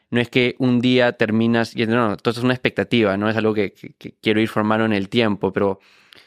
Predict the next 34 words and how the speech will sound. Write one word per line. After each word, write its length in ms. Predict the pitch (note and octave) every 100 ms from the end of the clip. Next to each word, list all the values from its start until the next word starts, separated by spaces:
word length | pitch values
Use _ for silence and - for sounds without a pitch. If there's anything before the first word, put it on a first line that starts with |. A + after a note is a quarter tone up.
| _ _ _ - _ _ _ _ _ _
crear 280 | - A#2 A#2+
un 100 | B2+
negocio 440 | A#2+ A2+ B2 - A#2+
basado 420 | G#2 - A2+ A#2
en 120 | A2+
que 340 | A2 G2+ G2 _ _ _ -
al 80 | A2+
final 300 | A2 A2 A#2+
de 100 | A#2+
cada 300 | A#2+ A#2 A2+
día 560 | A#2 C3+ B2 B2+ D#3+ - _ _ _ _ _ _ _ -
no 260 | F#2+ A2+
estoy 380 | A2+ - A#2 A#2
pensando, 800 | - A2 G#2+ A2+ A2 A2 G#2+ G#2+
"Oye, 400 | - B2 A#2+ G#2 F#2+ - _ _ _ _ _ _ _ _ _ _ -
obtuve 420 | A2 - C#3 C3+
el 60 |
resultado 800 | C3 B2+ - G#2+ - A#2 A#2+ A#2+ -
o 100 | G#2+
no". 220 | A2 C#3+
No, 320 | F3 F#3+ A2+
las 220 | G#2 G#2
tareas 300 | A2+ A#2 B2+
me 140 | B2 A2+
divirtieron, 720 | G#2+ G#2 G#2 C#3 C3+ C3 B2
la 140 | G2+
pasé 340 | G2+ - A2+ A2+
bien, 380 | B2 A#2+ A#2+
aporté 420 | G#2+ - G#2 A2+ A2+
valor. 540 | A2+ A2+ A#2 A#2+ -
Ese 180 | D#3 D3+
es 60 | C#3+
el 100 | A2+
fin, 320 | C#3 A2